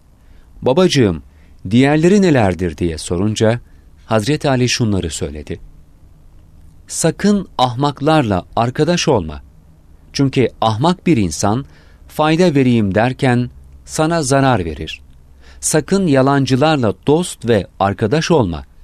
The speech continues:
Çünkü böyle bir insan sana uzakları yakın,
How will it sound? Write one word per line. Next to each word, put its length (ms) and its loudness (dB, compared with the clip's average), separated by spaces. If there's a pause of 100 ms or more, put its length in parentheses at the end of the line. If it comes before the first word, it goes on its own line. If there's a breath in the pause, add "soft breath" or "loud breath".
(300)
Çünkü 440 0
böyle 300 2
bir 80 2
insan 520 -2 (520 soft breath)
sana 420 -2 (200)
uzakları 560 2
yakın, 560 -2